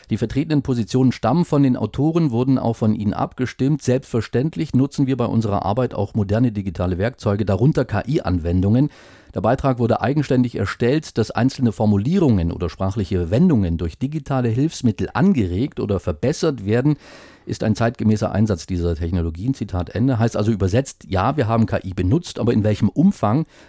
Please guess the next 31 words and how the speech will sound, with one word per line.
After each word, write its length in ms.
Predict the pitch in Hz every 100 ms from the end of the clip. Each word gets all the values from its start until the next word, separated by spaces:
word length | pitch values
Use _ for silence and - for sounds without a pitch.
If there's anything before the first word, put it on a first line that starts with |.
| _
da 160 | - 90
windet 300 | 113 - 87
man 220 | 78 82
sich. 340 | 120 156 -
Auch 160 | 120 -
aus 160 | 127 -
Magdeburg, 540 | 170 185 135 156 -
von 120 | 147
der 80 | 113
Staatskanzlei 560 | 123 113 117 104 101 90
dort, 240 | 127 147
gibt's 180 | 160 143
übrigens 380 | 139 143 139 113
ein 140 | 117
Statement. 600 | - 131 139 147 151 180 - - - -
Man 180 | 104
habe 240 | 98 139 151
nur 300 | 139 131 135
inhaltliche 520 | 143 127 117 113 113
Positionen 600 | - 104 95 - 107 110
eingebracht, 760 | 98 123 131 - 127 - -
die 60 | 113
redaktionelle 680 | 95 - - 135 113 110 -
Arbeit 280 | 104 107 98
sei 140 | 95
hingegen 360 | 87 90 87 87
in 100 | 87
Erfurt 300 | 107 147 135
erfolgt, 360 | 101 104 98
also 240 | 95 95 92
übersetzt, 480 | 90 87 98 -